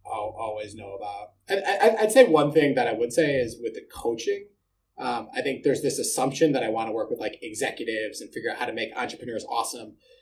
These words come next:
And to me, that's often less interesting than helping kind of people who are not C E Os just kind of deal with the things they're dealing with. Um,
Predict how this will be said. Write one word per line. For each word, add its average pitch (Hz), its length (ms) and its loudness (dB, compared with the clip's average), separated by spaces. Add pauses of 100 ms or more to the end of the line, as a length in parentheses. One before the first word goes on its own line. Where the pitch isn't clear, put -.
(280)
And 143 180 2
to - 80 2
me, 226 140 8
that's - 480 4 (140)
often 139 360 -2
less 117 220 -4
interesting 147 480 2
than 127 140 -2
helping 123 540 -2 (200)
kind 135 140 0
of 123 80 -2 (440)
people 143 320 4
who 139 120 4
are 135 160 4
not 131 280 0
C 117 280 -4
E 113 40 0
Os 107 600 -10 (440)
just - 260 -8
kind 131 160 -2
of 107 60 -8 (640)
deal 120 280 -2
with 110 200 -4 (800)
the 165 120 -2
things 120 260 0
they're 117 100 -4
dealing 101 300 -10
with. - 760 -16
Um, 202 420 -8